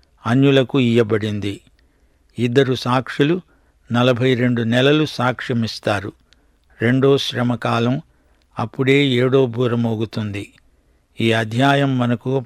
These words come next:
పాత నిబంధన నేపథ్యాన్ని గుర్తు చేస్తుంది. దేవాలయము,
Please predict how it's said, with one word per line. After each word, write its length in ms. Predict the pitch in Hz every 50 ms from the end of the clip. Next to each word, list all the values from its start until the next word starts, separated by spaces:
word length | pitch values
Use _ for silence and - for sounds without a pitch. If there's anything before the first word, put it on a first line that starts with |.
| - -
పాత 300 | 113 117 127 131 - 151
నిబంధన 680 | 143 139 135 120 120 135 135 135 117 127 131 131 127
నేపథ్యాన్ని 880 | 120 113 120 131 123 - 135 127 110 - - 127 120 120 117 117 120 131
గుర్తు 480 | 135 120 127 123 - - - - - 135
చేస్తుంది. 600 | 120 107 - - - 113 107 104 95 104 101 - _ _ _ _ _ _ _ _ _ _ _ _ _ 104
దేవాలయము, 840 | 104 113 123 123 127 127 127 131 127 127 127 127 127 123 127 135